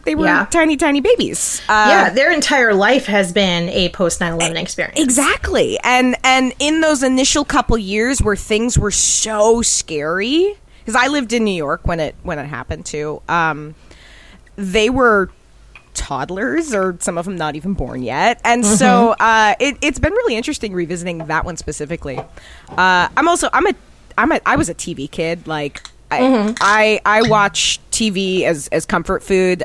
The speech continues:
Speaker 1: Um, I, Killing Eve is, is just an utter delight of a show for me.
Speaker 2: I have seen season one and season two. I have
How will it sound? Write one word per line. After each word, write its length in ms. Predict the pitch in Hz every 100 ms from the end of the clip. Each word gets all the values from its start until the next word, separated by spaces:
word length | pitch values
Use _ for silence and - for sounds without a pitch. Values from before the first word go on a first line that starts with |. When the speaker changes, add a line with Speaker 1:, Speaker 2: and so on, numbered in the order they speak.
| -
Speaker 1:
Um, 440 | 175 170 160 151 - - - - - -
I, 500 | 196 214 214 220 - - _
Killing 460 | - 311 359 349 254
Eve 560 | 196 240 285 330 330 - -
is, 520 | 214 208 202 175 -
is 400 | 180 190 175 165 -
just 460 | - 220 214 - - -
an 140 | 208 -
utter 220 | 208 214
delight 400 | 214 170 165 165
of 80 | 170
a 40 | 151
show 520 | - 151 156 247 262 - - - -
for 120 | 185
me. 80 | 254
Speaker 2:
I 60 |
have 160 | 277 311
seen 280 | - 262 254
season 420 | 247 226 226 220
one 180 | 196 185
and 160 | 185
season 300 | - 185 170
two. 340 | 175 175 165 185
I 120 | 196
have 240 | 214 208